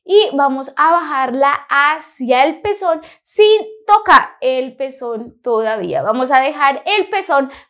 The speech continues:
para el final porque es lo que nos va a dar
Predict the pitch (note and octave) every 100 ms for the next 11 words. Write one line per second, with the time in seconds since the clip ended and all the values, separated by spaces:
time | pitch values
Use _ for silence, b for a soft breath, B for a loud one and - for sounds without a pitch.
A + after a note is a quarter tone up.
0 | _ B3+ C4+ C#4 C4+ C#4 D#4+ D#4 - F4+
1 | E4 C4+ C#4 D#4 D#4 C#4 A#3 G#3 - C4
2 | C4+ D4+ D4+ C#4 A#3 G3+ G#3+ G#3+ A#3 B3+